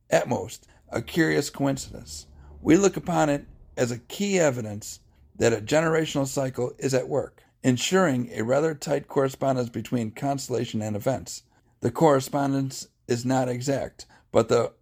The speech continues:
average deviation from what the cycle would predict is only three or four years. That, we think, is a small margin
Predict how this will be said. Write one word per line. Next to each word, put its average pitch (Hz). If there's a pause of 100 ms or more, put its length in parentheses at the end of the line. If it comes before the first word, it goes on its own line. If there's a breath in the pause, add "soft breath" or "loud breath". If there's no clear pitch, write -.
average 143
deviation 147
from 120
what 131
the 127
cycle 127
would 120
predict 131 (280 soft breath)
is 120 (140)
only 160
three 151
or 147
four 135
years. - (120)
That, 135 (100)
we 147
think, 110 (100)
is 120
a 120
small 127
margin 117